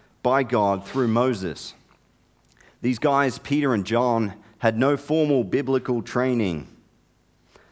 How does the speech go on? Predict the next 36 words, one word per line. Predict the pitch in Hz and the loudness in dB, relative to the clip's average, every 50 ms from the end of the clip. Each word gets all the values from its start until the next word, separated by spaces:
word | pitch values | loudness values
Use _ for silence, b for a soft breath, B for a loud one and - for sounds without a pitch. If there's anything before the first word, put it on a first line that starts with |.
| b b | b b
They | b 104 | b -4
spent | 104 - - 156 151 135 135 | -4 -2 -2 -2 -2 -2 -2
a | |
few | 127 - - 131 135 | -6 -6 -4 -2 -2
years | 131 131 131 135 127 107 | 0 0 0 0 -2 -2
with | 98 110 98 | -4 -6 -6
Jesus, | - - 120 135 147 147 127 135 123 120 - - B B B B B B B B | -4 -4 -4 -4 -2 -2 0 -2 -2 -2 -4 -14 B B B B B B B B
but | - 131 113 | -4 -2 0
not | 143 139 123 | 0 0 0
long, | 131 139 135 147 147 127 | 2 2 2 2 2 2
as | 113 113 110 120 | 2 0 0 -2
we, | 123 113 104 - - - b b b b b b b _ _ - | -4 -6 -6 -8 -12 -20 b b b b b b b _ _ -6
as | 127 117 | -4 -2
I | 127 120 | -2 -2
said | 120 - 139 127 | 0 0 0 0
before, | 104 110 107 - 135 139 147 135 113 | 0 -4 -4 -2 0 0 2 2 2
not | 120 131 131 | 2 0 2
long | 143 135 143 143 139 | 2 2 2 2 0
before | 123 117 113 - 131 131 - | 0 -2 -2 -2 -2 -2 0
Acts | - 123 127 127 - - | 0 -2 -2 -4 -6 -8
four, | - 131 143 139 123 101 92 85 80 - - - _ _ _ _ _ b b b b b b b b | -4 -2 0 0 0 0 0 -2 -4 -8 -18 -20 _ _ _ _ _ b b b b b b b b
they | b - | b -8
couldn't | - - 151 151 151 | -4 -2 -2 0 0
even | 143 127 117 104 | 0 0 0 -2
stand | - - - 113 110 113 113 | -4 -4 -2 -2 0 2 2
up | 120 123 - | 0 0 -2
for | - - 101 | -4 -8 -8
Jesus. | 90 90 90 90 85 78 76 - - - - - - _ _ _ _ _ _ _ _ _ b b b b b b b b b b b b b - | -6 -6 -6 -6 -6 -8 -10 -12 -14 -16 -20 -20 -20 _ _ _ _ _ _ _ _ _ b b b b b b b b b b b b b -4
And | 113 117 | -2 -2
it | 120 | -2
says, | 117 - 143 139 123 110 | -2 0 0 0 0 -2
it | 120 - - - _ _ _ _ _ _ _ _ _ _ _ _ _ _ _ _ _ _ - - | -4 -8 -10 -14 _ _ _ _ _ _ _ _ _ _ _ _ _ _ _ _ _ _ -18 -10
says | - 139 123 110 | -6 -6 -2 0
back | 131 123 123 | 0 -2 0
then | 131 127 127 120 | 0 0 2 2
that | 120 120 117 | 0 0 -2